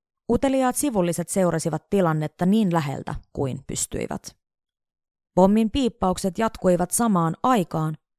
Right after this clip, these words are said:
kun Brian puhui poliiseille paniikissa. "En valehtele.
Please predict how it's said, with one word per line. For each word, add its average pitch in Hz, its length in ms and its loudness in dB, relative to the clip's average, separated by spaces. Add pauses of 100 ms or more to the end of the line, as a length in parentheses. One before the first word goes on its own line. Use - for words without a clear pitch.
(180)
kun 214 200 2
Brian 185 400 4
puhui 160 340 0
poliiseille 143 580 -2 (120)
paniikissa. 139 720 -8 (1700)
"En 214 200 4
valehtele. 175 580 0